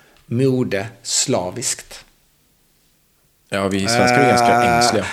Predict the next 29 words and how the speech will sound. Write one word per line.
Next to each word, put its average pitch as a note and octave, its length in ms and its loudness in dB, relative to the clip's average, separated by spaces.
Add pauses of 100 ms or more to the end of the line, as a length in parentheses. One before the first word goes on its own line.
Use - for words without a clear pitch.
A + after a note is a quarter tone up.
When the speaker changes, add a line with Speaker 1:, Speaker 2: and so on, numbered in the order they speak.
(120)
Speaker 1:
n-, E3 420 2
ja, D#3 380 4
men D#3+ 100 2
alltså, C#3+ 200 0
det D3 100 2
Barolo C#3+ 500 4
är, B2 560 2
är B2+ 400 0
ju, A#2 340 -2
är A#2+ 360 -2
ju A#2+ 300 -2
allas, B2 560 -2
eh, G#2 1000 -6 (960)
golden A2+ 440 -4
boy A2+ 220 -2
eller G#2 140 -6
golden G#2 380 -6
girl A2+ 220 -4
för A2+ 120 -14
tillfället A#2+ 540 -10
ju. A#2+ 100 -8
Så A2+ 120 -8
Speaker 2:
Du G2+ 60 -2
Speaker 1:
att - 20 -2
Speaker 2:
menar E2+ 140 2
Speaker 1:
det, E2 60 -2
Speaker 2:
hela E2 140 -2
Speaker 1:
det, D#2+ 60 -2
Speaker 2:
världen? F2 280 -4